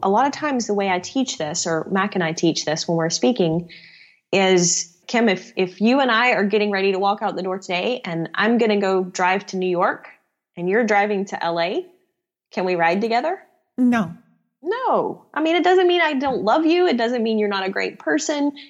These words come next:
Speaker 1: It just means we're not going the same direction. And so something I heard, uh, someone say a few years ago, it's pretty powerful for me, is whenever an opportunity comes up,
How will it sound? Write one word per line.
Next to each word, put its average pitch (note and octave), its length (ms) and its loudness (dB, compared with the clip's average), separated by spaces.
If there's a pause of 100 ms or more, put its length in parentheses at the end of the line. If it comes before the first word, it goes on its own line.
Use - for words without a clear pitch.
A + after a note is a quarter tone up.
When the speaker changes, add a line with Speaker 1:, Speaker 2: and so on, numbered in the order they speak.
(140)
Speaker 1:
It A#3 160 2
just C#4 240 2
means D#4+ 320 4
we're C#4+ 180 0
not D4+ 240 -4
going B3 300 0
the C#4 80 -2
same G3+ 360 0
direction. C#4 800 -6
And A#3 180 4
so A#3+ 440 4
something E4 420 2
I C4+ 140 2
heard, B3 380 2
uh, G3 240 2
someone A3+ 480 -2
say G3 340 0
a F#3 80 -4
few A3 180 0
years G3 300 4
ago, F3 240 2
it's E3 160 -4
pretty G3+ 240 2
powerful F3 460 0
for E3+ 160 -4
me, G3+ 280 2
is F3+ 200 -2
whenever B3 260 2
an D4+ 80 0
opportunity G#3+ 560 2
comes G3 320 0
up, - 340 -2